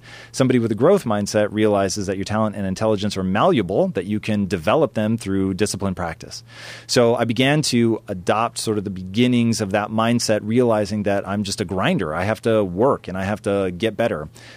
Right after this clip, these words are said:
So I start teaching film school, and in teaching film school, the best way to learn something is to teach it. So now I'm getting better as a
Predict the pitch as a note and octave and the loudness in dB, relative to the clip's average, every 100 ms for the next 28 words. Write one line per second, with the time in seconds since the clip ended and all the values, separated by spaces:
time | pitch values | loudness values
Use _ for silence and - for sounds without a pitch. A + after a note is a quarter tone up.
0 | - A2 G#2 A#2+ A2+ - A3+ - A2+ - | -6 0 2 0 -2 0 2 2 0 -2
1 | F2 E2 - G2+ D#3 - G#2 G#2 - A3 | -4 -4 0 2 2 0 -2 0 0 0
2 | D3 A#2+ G#2+ G2+ - G#2 G#2 F#2 B2+ C3 | 0 -2 -2 -2 0 2 2 2 0 2
3 | C3 G#2+ G#2 G#2 G#2+ G2 F#2+ F2+ G2 - | 0 0 0 0 -2 -2 -4 -4 -6 -4
4 | F#2+ A#2 A2 G2 A2 C#3+ C3+ D#3 C3 G#2 | -2 0 -2 -2 0 2 0 0 0 0
5 | G2 E2 G2 G2+ G2 F#2+ F#2 F#2+ | -4 -2 0 2 2 0 -2 0